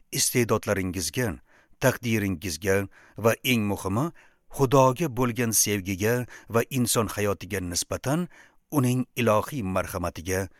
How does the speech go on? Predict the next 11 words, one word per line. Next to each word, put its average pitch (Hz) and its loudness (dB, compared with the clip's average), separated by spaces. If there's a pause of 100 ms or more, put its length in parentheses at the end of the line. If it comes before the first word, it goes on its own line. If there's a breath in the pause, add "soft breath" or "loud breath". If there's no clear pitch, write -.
(220 soft breath)
ishonishga 92 0
tayyorlikdir. 82 -6 (1500)
Ushbu 123 0
kitob - 2 (360 loud breath)
butun 123 0
dunyodagi 139 0
turli 131 0
mamlakatlardagi, 110 0 (380 loud breath)
turli 151 2
yoshdagi 113 0
ko'plab 110 -2